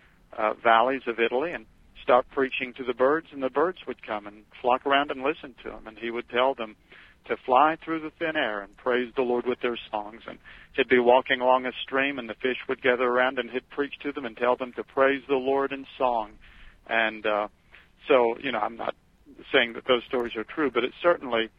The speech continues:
uh, true that, that Francis, Saint Francis wrote a marvelous, uh, hymn in Latin exhorting all of creation, uh, to praise the Lord, and, and it was based on, uh, one of the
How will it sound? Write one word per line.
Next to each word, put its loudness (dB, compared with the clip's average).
uh, 2
true 0
that, -2
that -2
Francis, -2
Saint -8
Francis -10
wrote 0
a -2
marvelous, -2
uh, 0
hymn -6
in -4
Latin 0
exhorting 2
all 6
of -6
creation, -4
uh, -6
to -14
praise 0
the -2
Lord, -2
and, -10
and -8
it -8
was -14
based 2
on, -6
uh, -4
one -6
of -8
the -10